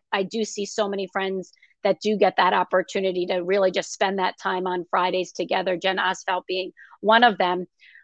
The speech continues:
But unfortunately, my life doesn't work that way, but that's okay. A-, and even if I may miss a holiday or, you know, a bar mitzvah,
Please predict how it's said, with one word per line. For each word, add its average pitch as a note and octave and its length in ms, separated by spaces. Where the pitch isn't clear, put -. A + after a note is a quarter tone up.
But G#3 320
unfortunately, G#3+ 600
my G3+ 160
life G#3 260
doesn't G#3+ 260
work C4 280
that G#3+ 180
way, G3 160
but G#3+ 180
that's B3+ 240
okay. C4+ 380
A-, G#3+ 40
and G#3+ 340
even A#3+ 220
if A#3+ 140
I A3+ 120
may A3 240
miss A3 720
a F#3+ 100
holiday G#3 880
or, F#3+ 520
you G#3 100
know, G3 220
a F#3 100
bar G3 220
mitzvah, G#3 680